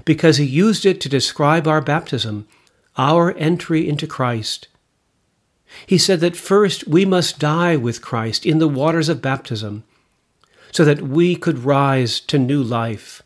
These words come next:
We first must be buried with Christ, emptied by Christ of whatever holds us back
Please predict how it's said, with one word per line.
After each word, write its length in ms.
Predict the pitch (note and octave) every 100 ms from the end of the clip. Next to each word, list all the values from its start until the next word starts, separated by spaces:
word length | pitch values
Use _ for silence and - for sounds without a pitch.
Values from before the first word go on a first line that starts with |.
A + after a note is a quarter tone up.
| _ _ _ _ _ _ _ _ _ _ _ _ -
We 140 | D#3 D3+
first 560 | - D#3+ D#3 C#3+ -
must 280 | C3 C3 -
be 120 | C3+
buried 640 | A2+ - C3 C3+ B2 A2 A2
with 300 | C3 D#3 -
Christ, 540 | - G2+ G#2+ - - - - _ _
emptied 520 | F3 G#3 - F#3 B2+
by 160 | B2 A#2
Christ 720 | A2 - C#3+ D#3+ D3+ - - - _ -
of 140 | C#3
whatever 400 | C3 C3 D#3+ E3+
holds 420 | D3+ F3+ F#3 F#3+
us 160 | E3+ D3+
back 500 | - A#2 G#2 G#2+ -